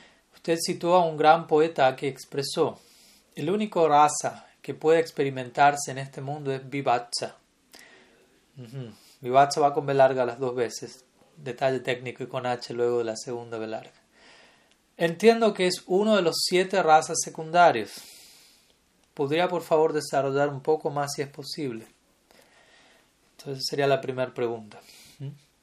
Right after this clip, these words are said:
Se solicita cierta elaboración sobre el concepto de, no, me imagino, de vivaccha y quizás también de la idea más, aún más amplia de rasas secundarios. ¿Mm? También llamados como gauna rasa.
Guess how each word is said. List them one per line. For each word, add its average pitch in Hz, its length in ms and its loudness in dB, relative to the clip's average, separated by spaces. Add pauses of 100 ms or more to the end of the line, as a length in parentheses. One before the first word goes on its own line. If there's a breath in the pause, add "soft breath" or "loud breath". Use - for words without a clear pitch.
(1040)
Se 123 140 -14
solicita 135 760 -4
cierta 127 420 -4
elaboración 123 720 0
sobre 139 280 -4
el 127 80 -6
concepto 131 640 -8
de, 113 260 -4 (2500 loud breath)
no, 135 160 -10 (300 loud breath)
me 135 100 -8
imagino, 160 440 0
de 151 60 6
vivaccha 160 640 8
y 156 80 4
quizás 139 320 -2
también 147 280 -6
de 143 80 2
la 131 100 4
idea 135 260 6
más, 135 200 0 (680)
aún 147 240 -2
más 143 220 0
amplia 143 340 2
de 117 240 -6 (240)
rasas 139 520 2
secundarios. 127 920 -4
¿Mm? 131 140 -16 (280)
También 127 280 -14
llamados 123 340 -6
como 120 320 -12
gauna 135 420 0
rasa. 107 420 -4